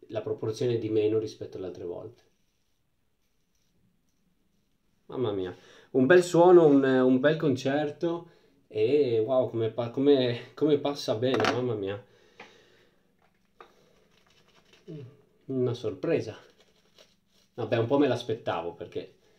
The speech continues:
l'avevo previsto, dico, "Guarda, le Persona son-, sono fatte bene, eh, ci mettono cura, ci mettono tutto, quindi bene."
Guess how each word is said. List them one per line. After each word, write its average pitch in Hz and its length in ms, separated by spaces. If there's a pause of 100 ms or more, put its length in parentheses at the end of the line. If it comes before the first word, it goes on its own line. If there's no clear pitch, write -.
(360)
l'avevo 98 260
previsto, 104 380
dico, 98 140
"Guarda, 110 180
le 95 80
Persona 139 840
son-, 113 480
sono 110 520
fatte 104 380
bene, 143 880 (260)
eh, 98 400
ci 107 140
mettono 113 380
cura, 135 600
ci - 100
mettono 110 380
tutto, 127 380
quindi 107 920 (680)
bene." - 360